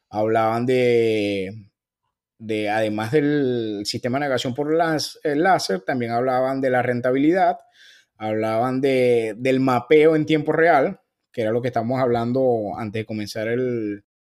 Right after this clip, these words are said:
el episodio, eh, el tema de las zonas, con donde tú puedes definir qué zonas quieres limpiar. Una vez que ya tienes el mapeo de tu casa, tú puedes decir qué zonas en particulares quieres limpiar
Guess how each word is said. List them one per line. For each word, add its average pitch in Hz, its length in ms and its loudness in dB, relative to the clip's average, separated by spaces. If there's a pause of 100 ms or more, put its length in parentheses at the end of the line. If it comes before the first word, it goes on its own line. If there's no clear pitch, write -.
(160)
el 107 80 -8
episodio, 165 680 2 (300)
eh, 120 500 0
el 127 140 -2
tema 123 240 0
de 147 80 2
las 117 160 2
zonas, 147 600 0 (260)
con 117 340 -6
donde 120 640 0 (520)
tú 123 140 -6
puedes 135 180 2
definir 139 460 2
qué 143 120 2
zonas 143 300 -2
quieres 139 240 2
limpiar. 143 420 2
Una 127 140 0
vez 147 100 0
que 165 120 -2
ya 156 100 2
tienes 156 220 0
el 160 80 -2
mapeo 135 360 -2
de 143 100 0
tu 151 100 -8
casa, 151 540 -6
tú 123 120 -14
puedes 127 200 -6
decir 135 260 -8
qué 135 120 -2
zonas 151 300 -4
en 151 80 -6
particulares 131 580 -4
quieres 135 260 -2
limpiar 147 440 -2